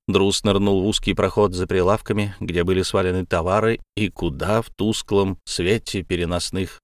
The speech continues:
жарофонарей истекающие водой замины спешно сгружали бочки и ящики.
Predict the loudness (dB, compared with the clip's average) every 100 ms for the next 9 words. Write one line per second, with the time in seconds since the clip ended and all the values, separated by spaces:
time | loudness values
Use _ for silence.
0 | -10 -2 0 0 -2 -4 0 0 0 _
1 | _ _ _ -2 -2 0 0 2 2 0
2 | 0 2 2 4 4 4 2 2 4 2
3 | 0 -2 -2 -2 -2 -4 0 2 2 2
4 | 2 2 0 _ 0 4 4 2 -6 -2
5 | -2 -2 -4 -8 -8 -14